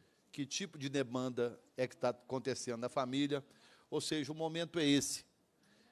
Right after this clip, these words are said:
Eu queria passar a palavra ao nosso primeiro participante da plateia, Alexandre Conrad,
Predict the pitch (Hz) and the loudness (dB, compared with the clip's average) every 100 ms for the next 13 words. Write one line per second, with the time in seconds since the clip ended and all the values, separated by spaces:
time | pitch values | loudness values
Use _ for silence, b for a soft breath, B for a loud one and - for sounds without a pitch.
0 | b _ 127 131 - 139 135 135 123 135 | b _ 0 2 2 4 4 2 0 0
1 | 120 120 113 120 113 117 117 117 113 - | 0 2 2 2 2 -2 0 -2 -2 -2
2 | 117 110 107 117 117 123 104 117 - 110 | 0 0 -2 -2 2 2 0 -4 -4 -4
3 | 117 110 110 104 95 98 147 147 113 87 | -4 -2 -4 -4 -4 -2 0 2 0 -4
4 | - b b b b b b - 135 - | -16 b b b b b b 0 0 2
5 | 123 117 110 139 127 127 131 135 143 | 0 0 -2 -2 2 2 2 0 -6